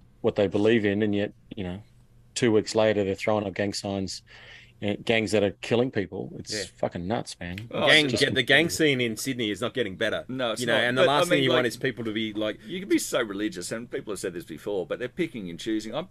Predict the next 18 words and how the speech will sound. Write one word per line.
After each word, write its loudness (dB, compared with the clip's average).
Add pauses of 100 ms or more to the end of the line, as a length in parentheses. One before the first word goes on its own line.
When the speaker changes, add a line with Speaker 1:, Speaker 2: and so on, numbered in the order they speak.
Speaker 3:
pretty -14
confident, -6 (160)
I'm -14
pretty -8
confident -8
that -12
J -6
C -6
threw -12
the -8
moneylender's -8 (120)
out 0
of -10
the, -12 (200)
out -2
of -10
the -14
temple. -12